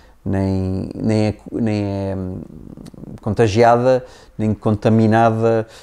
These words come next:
nem comida por outros mídia. Mas eu acho que se imitam, ah, os mídias, os mídia imitam-se, introduzem elementos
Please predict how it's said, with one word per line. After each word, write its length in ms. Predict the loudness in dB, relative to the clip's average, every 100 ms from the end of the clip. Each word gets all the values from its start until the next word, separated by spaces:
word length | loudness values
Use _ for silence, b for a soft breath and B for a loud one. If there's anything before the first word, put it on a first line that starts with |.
| B
nem 220 | -6 -4 -2
comida 580 | 2 4 4 4 0 -4 B B _ _
por 120 | -2
outros 160 | -2 -2
mídia. 360 | -4 -2 -2 0
Mas 140 | 2
eu 80 | 2
acho 140 | 2
que 80 | -6
se 100 | -6
imitam, 640 | 2 4 4 2 -2 -4 -6
ah, 160 | -4 -4
os 240 | -4 -2
mídias, 480 | 2 2 4 2 -2 -14 _ _
os 140 | -2 4
mídia 540 | 4 4 4 2 0
imitam-se, 800 | -2 0 0 0 -2 -4 -6 -10 -2
introduzem 540 | 0 2 2 2 2
elementos 540 | 2 2 2 -2 -10